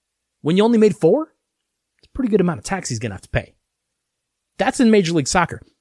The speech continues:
Moving over to the N H L, the Chicago Blackhawks, like, they didn't have the kind of success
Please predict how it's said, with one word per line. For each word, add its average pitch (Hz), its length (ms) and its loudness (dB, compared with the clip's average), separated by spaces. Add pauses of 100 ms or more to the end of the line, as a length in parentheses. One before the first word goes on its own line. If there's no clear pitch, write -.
Moving 277 300 4
over 262 120 2
to 226 60 2
the 202 140 -2
N 220 120 2
H 202 180 -2
L, 220 300 -4 (340)
the 170 80 -2
Chicago 294 420 0
Blackhawks, 180 760 -2 (640)
like, 151 200 -8
they 285 140 4
didn't 349 180 6
have 247 160 2
the 233 80 0
kind 233 180 0
of 214 80 0
success - 460 -4